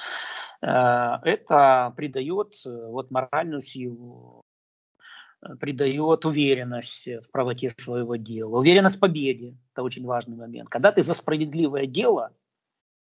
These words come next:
то и когда ты знаешь, что, м, там мы, вы, я, все на правильной стороне истории, на правильной стороне истории, что мы на стороне сил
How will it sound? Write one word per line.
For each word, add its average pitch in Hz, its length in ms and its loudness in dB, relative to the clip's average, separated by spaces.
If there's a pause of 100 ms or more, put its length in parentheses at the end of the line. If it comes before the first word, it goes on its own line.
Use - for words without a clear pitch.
(760)
то 156 760 2 (360)
и 165 80 -12
когда 196 180 2
ты 190 120 -6
знаешь, 156 420 -2
что, 135 680 -6
м, 123 320 -14
там 127 180 -4
мы, 151 500 -2 (160)
вы, 131 640 -4
я, 131 460 2
все 135 460 -8
на 127 440 -6
правильной 160 560 2
стороне 139 460 -10
истории, 196 560 -4 (640)
на - 80 -18
правильной 151 400 2
стороне 120 440 -14
истории, - 480 -14 (640)
что 147 880 0
мы 165 300 -4
на 139 320 -4
стороне 147 480 -8
сил 135 460 -10